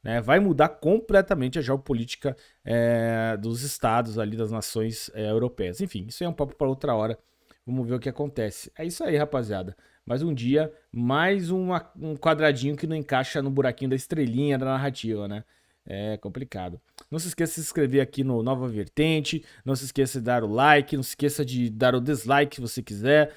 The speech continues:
Dá uma olhada aqui no Nova Vertente, tem várias coisas legais aí pra você, pra você conhecer, várias vozes diferentes pra você conhecer. Não sou só eu. Eu não estou aparecendo no vídeo hoje porque eu, eu, eu vivo com um problema na minha câmera. Infelizmente é, é o que dá pra hoje, né? Mas o importante é trazer o conteúdo e trazer uma coisa diferente pra vocês,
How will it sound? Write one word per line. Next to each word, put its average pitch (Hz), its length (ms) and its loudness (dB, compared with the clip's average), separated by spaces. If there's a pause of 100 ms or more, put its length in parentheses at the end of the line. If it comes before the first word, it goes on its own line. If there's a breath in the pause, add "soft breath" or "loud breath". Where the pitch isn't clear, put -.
(180 loud breath)
Dá 131 120 4
uma 170 120 4
olhada 147 260 8
aqui 139 200 -4
no 139 60 0
Nova 131 180 0
Vertente, 127 380 -4
tem 123 140 -4
várias 120 640 2
coisas 127 320 -2
legais 123 480 2
aí 123 120 0
pra 120 120 -6
você, 113 420 -4 (400 soft breath)
pra 320 100 -6
você 254 120 -4
conhecer, 160 500 6
várias 147 300 2
vozes 127 500 6
diferentes 123 440 -2
pra 117 100 -6
você 117 160 -6
conhecer. 120 500 -2 (220 loud breath)
Não 123 60 -6
sou 143 140 -2
só 123 200 2
eu. 147 200 4 (200 loud breath)
Eu - 80 -4
não 208 60 0
estou 190 120 0
aparecendo 156 300 -2
no 135 60 -2
vídeo 135 220 0
hoje 143 180 6
porque 139 180 -6
eu, 135 260 -2
eu, 120 300 -4 (100)
eu 127 60 0
vivo 156 220 -4
com 165 100 -6
um - 20 -4
problema 131 260 0
na 120 60 0
minha 113 160 -4
câmera. 135 400 0 (380 soft breath)
Infelizmente 131 500 -2
é, 123 260 2
é 107 60 0
o 113 60 -4
que 156 100 -6
dá 120 100 0
pra 135 200 0
hoje, 101 280 0
né? 107 120 -4
Mas 120 160 -2
o 151 40 -6
importante 156 300 -6
é 156 40 -8
trazer 147 260 0
o 147 40 0
conteúdo 135 460 -2
e 131 80 2
trazer 139 240 -2
uma 135 80 -2
coisa 127 260 -2
diferente 127 440 -4
pra 127 140 -6
vocês, 120 460 -8